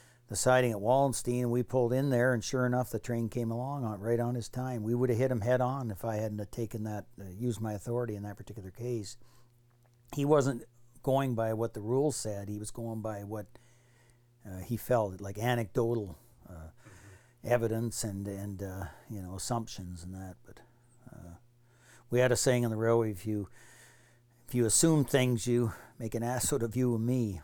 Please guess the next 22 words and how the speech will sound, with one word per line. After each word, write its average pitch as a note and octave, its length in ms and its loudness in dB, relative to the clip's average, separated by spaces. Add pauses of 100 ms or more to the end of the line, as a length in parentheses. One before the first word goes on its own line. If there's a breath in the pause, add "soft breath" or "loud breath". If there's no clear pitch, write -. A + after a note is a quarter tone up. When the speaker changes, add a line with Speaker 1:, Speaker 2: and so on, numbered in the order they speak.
Speaker 1:
was G#2 160 -6
the G2 60 -8
expression. G2 640 -8
So F2+ 220 -14
Speaker 2:
Yeah, F#2 80 -10 (260)
well, C3 300 0 (300 loud breath)
and D3 120 4
you D3 60 4
could C#3+ 180 -2
tear D3+ 240 6
up C#3+ 120 0
a B2 40 -2
lot A2+ 260 2
of G#2 100 -6
equipment, A2 560 -6 (520 soft breath)
and, A2 340 -2
uh, G#2 320 0
and G#2+ 160 -8
people B2+ 240 -6
could G#2 300 -8
get G#2 120 -8
Speaker 1:
Yeah. F#2+ 120 -8